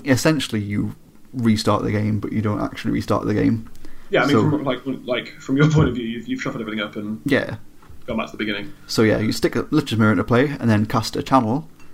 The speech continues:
Speaker 1: and then float col-, colourless mana until you die, and the mirror replaces the event with you reshuffling, going back to twenty, and then drawing seven cards.
Speaker 2: Yep.
Speaker 1: Uh,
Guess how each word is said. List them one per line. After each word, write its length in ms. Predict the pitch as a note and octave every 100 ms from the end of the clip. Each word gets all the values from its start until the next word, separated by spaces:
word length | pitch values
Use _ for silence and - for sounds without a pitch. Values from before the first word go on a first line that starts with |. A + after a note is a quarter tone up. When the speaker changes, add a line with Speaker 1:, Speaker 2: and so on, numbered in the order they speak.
| - -
Speaker 1:
and 140 | A2 A2
then 160 | G#2+
float 360 | - C3 A#2 -
col-, 200 | A#2+ A2
colourless 440 | - D#3 D3 G#2+
mana 260 | G#2+ G#2 C3
until 280 | A2+ G#2+ A2
you 140 | G2+
die, 440 | G#2 G#2 A2 A2 -
and 240 | A#2 G#2
the 40 | G#2
mirror 220 | G#2 G#2+
replaces 420 | G#2+ A2 G#2 G#2
the 80 | G#2+
event 400 | G#2 A2 B2 -
with 160 | G#2 -
you 120 | G#2+
reshuffling, 540 | G#2 - C#3+ C3 B2+
going 160 | A2+ G#2
back 140 | - -
to 80 |
twenty, 380 | - A#2+ A2+ A#2
and 100 | A2
then 100 | -
drawing 300 | A2 G2+ G#2
seven 240 | G#2+ G#2+ G#2
cards. 420 | A2 C#3 - - - - - -
Speaker 2:
Yep. 240 | B2+ C3 - - - - - -
Speaker 1:
Uh, 160 | -